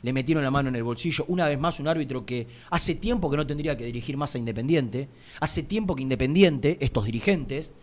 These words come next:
se tendrían que haber plantado en la Asociación del Fútbol Argentino y decir, Señores, A mí Pitana y La Molina no me dirigen más. Pitana y La Molina a Independiente, desde el dos mil doce para acá,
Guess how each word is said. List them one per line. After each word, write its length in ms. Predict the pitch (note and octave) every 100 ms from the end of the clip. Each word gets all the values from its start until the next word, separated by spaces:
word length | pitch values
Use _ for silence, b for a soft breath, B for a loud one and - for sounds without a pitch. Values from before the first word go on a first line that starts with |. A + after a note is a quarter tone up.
| b b
se 180 | - D#3+
tendrían 560 | C#3+ C#3+ F3 A#3 F3+ C3+
que 80 | C3
haber 220 | D3+ D3
plantado 440 | C3+ B2 E3 D#3+
en 60 | A#2
la 60 |
Asociación 380 | A2+ A#2+ A#2 D#3+
del 100 | C3+
Fútbol 220 | D#3 C3+
Argentino 360 | B2 B2 B2 E3
y 40 |
decir, 120 | B2+ A#2
Señores, 520 | B2+ D#3 D3+ G#2 - - - - - - - - - - B2
A 60 |
mí 160 | C3+ E3
Pitana 600 | F#3 C#3 E3+ E3 A#2 A#2
y 80 | B2
La 100 | C#3+
Molina 300 | C#3 D3+ C#3
no 80 | C3
me 100 | A#2+
dirigen 300 | B2+ B2 A2+
más. 260 | F2 - - - - - - - - - - - - - - -
Pitana 540 | B3+ - B2+ G#2+ F#2+ - - - - -
y 80 | C#3
La 160 | F#3+ G#3+
Molina 480 | D3+ F#3 F3+ G#2 - -
a 80 | C#3+
Independiente, 760 | D#3+ G3 C#3 D3+ F3+ C#3+ G2 B B
desde 220 | A#2+ C3 C#3
el 80 |
dos 120 | D#3 D#3+
mil 140 | F#3+
doce 240 | F3 C#3+
para 180 | A#2 A#2
acá, 320 | A#2 F3 G3